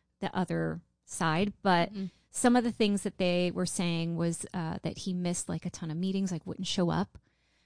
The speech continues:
Speaker 1: And so it was like, you know, they would have the ad where it would be like, "Hello,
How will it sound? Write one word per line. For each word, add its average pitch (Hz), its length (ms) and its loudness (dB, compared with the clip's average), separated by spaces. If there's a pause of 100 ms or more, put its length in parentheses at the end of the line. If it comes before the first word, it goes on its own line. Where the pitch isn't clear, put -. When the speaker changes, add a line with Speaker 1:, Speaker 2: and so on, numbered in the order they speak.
(180)
Speaker 1:
And 180 180 0
so 180 180 2
it - 80 -4
was 185 200 -2
like, 160 340 0
you 180 100 0
know, 170 120 2
they 175 120 2
would 165 120 2
have 165 220 -2
the 180 140 -2
ad 165 260 -2
where 165 160 -2
it 160 60 -4
would - 120 -6
be 165 140 -6
like, 165 260 -6
"Hello, 220 680 4